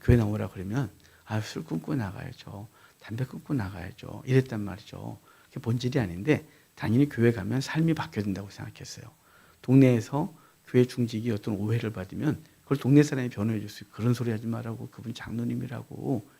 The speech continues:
이렇게 말했단 말이에요. 근데 요즘은 아무도 변호하지 않아요. 아무도 구별하지 않아요. 그냥 교회를 다니는 것과 다니지 않는 것 차이 외에는 아무것도 없는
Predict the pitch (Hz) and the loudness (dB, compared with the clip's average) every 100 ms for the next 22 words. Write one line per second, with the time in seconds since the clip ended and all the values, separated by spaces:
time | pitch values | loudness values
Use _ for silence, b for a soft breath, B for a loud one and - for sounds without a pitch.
0 | - 131 - 135 104 98 - 104 92 90 | -4 -4 0 -2 -2 -6 -10 -8 -8 -6
1 | 135 113 b b b - 110 117 110 139 | -6 -6 b b b -4 -2 0 0 0
2 | 120 - 101 117 - 113 113 110 110 107 | -2 -4 -6 -6 -4 -2 -2 -2 -4 -6
3 | 101 101 92 - b b b b - 104 | -6 -6 -8 -12 b b b b 2 4
4 | 117 143 143 - 120 123 113 107 117 101 | 4 2 -2 -2 0 0 0 -2 -2 -4
5 | 85 85 B B B - - 120 139 123 | -8 -12 B B B -10 -2 -2 2 8
6 | 131 131 98 117 110 104 110 - 104 127 | 8 8 4 0 0 -6 -8 -6 -4 -2
7 | 113 107 110 110 - 135 120 104 95 - | -2 -2 -6 -8 -8 -4 -2 -2 -6 -6
8 | 110 104 92 127 B B B - 101 110 | -8 -8 -6 -6 B B B -4 0 2
9 | 123 123 120 120 123 | 2 0 0 2 2